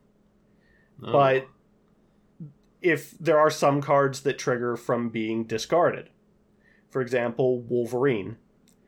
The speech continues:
Speaker 2: If Wolverine's
Speaker 1: Hmm.
Speaker 2: discarded or destroyed, he regenerates at a random location with plus two power.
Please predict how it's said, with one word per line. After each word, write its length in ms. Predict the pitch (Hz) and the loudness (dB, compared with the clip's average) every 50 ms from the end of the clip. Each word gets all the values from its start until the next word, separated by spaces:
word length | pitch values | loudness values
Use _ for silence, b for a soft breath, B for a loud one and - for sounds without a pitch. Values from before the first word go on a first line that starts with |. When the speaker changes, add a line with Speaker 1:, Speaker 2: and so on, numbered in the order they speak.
| b b b b _ - | b b b b _ -4
Speaker 2:
If 180 | 139 135 - 135 | -4 -2 0 0
Wolverine's 560 | 135 143 143 131 131 131 135 143 151 156 143 | 0 0 0 0 0 0 2 0 0 -2 -4
Speaker 1:
Hmm. 40 | - 156 | -4 -6
Speaker 2:
discarded 520 | 160 156 - - 165 147 147 151 156 151 143 | -6 -4 -4 -2 0 2 2 2 0 -2 -4
or 180 | - 139 131 123 | -4 -4 -2 -4
destroyed, 760 | 120 113 - - - 143 143 151 175 190 220 214 202 196 - | -4 -6 -8 -4 -2 2 2 4 4 2 0 0 -4 -8 -10
he 140 | - - 143 | -8 -6 -4
regenerates 680 | 139 139 131 117 131 135 135 143 139 143 143 143 160 | -2 -2 -2 -2 0 0 0 2 2 0 0 -2 -2
at 80 | 147 135 | -2 -2
a 40 | 127 | -2
random 400 | 123 123 123 131 135 135 131 131 | 0 0 0 0 0 -2 -2 -2
location 520 | 127 123 120 - 123 123 123 - 147 131 | -2 -2 -2 -4 -4 -4 -2 -2 -4 -4
with 140 | 120 113 - | -4 -6 -6
plus 240 | - 131 117 117 - | -6 -6 -6 -6 -6
two 140 | - 131 117 - | -6 -6 -6 -6
power. 420 | - 120 101 98 - - - | -6 -6 -6 -8 -8 -12 -14